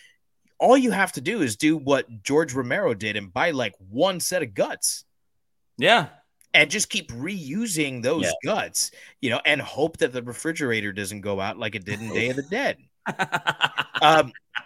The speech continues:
Speaker 1: you can, you, you can definitely do a close-up shot of the drill going in and tearing up the guts. I, I, I don't know. I think the Diane kill was the perfect one to do that.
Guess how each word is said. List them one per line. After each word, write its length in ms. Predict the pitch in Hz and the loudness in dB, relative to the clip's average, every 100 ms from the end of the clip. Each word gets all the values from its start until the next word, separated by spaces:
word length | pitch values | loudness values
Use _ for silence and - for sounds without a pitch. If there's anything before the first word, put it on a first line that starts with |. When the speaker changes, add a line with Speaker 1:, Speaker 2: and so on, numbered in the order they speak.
| _ 117 - _ - | _ -12 -12 _ -16
Speaker 1:
you 180 | 127 185 | -6 -2
can, 160 | 226 170 | -2 -2
you, 180 | 160 160 | -2 -4
you 100 | 160 | -4
can 180 | 208 180 | -6 -2
definitely 520 | 127 196 202 214 170 | 4 4 2 -6 -6
do 200 | 135 196 | -4 -2
a 60 | 170 | -2
close-up 540 | - 165 190 - 117 | 2 2 2 0 -2
shot 420 | - 127 117 117 - | -2 0 0 -2 -2
of 380 | 143 143 143 135 - _ _ | 2 2 0 -4 -20 _ _
the 120 | 175 | -8
drill 360 | 160 143 151 151 | -2 2 2 4
going 320 | 160 165 135 | 4 2 0
in 200 | 110 131 | -2 -4
and 180 | 131 90 | -8 -12
tearing 380 | 113 127 123 | -8 -4 -4
up 160 | 120 120 | -4 -6
the 80 | 120 | -6
guts. 260 | 104 120 - | -4 -4 -4
I, 80 | 135 - | -8 -6
I, 100 | 151 - | -8 -4
I 160 | 156 160 | 2 2
don't 120 | 151 | 2
know. 160 | 120 120 | 0 0
I 140 | 131 | 0
think 280 | 131 175 110 | 0 -4 -8
the 100 | 123 | -8
Diane 480 | 104 117 120 156 151 | -2 -2 0 -2 -4
kill 480 | - 131 95 82 80 _ 131 | -8 -10 -10 -12 -16 _ -12
was 160 | 113 | -10
the 100 | 101 | -10
perfect 440 | - 151 143 113 - | -8 -8 -8 -12 -12
one 180 | 110 95 | -14 -14
to 80 | |
do 260 | 87 120 117 | -12 -8 -8
that. 240 | - - | -8 -16